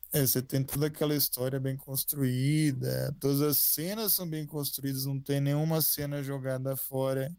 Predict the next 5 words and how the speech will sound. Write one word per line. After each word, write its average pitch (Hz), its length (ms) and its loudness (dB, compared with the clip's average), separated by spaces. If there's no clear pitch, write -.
nenhum 143 240 6
personagem 135 880 2
jogado 127 400 0
fora, 143 440 -2
entendeu? 151 340 0